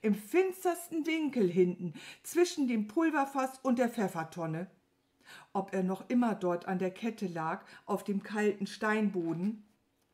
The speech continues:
"Wenn er ihm wenigstens eine Handvoll Stroh oder eine Decke gegeben hätte, der Hotzenplotz",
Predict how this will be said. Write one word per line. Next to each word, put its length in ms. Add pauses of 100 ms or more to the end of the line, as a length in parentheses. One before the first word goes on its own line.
(400)
"Wenn 140
er 140
ihm 180
wenigstens 520
eine 320
Handvoll 440
Stroh 400
oder 260
eine 240
Decke 360
gegeben 480
hätte, 280
der 200
Hotzenplotz", 920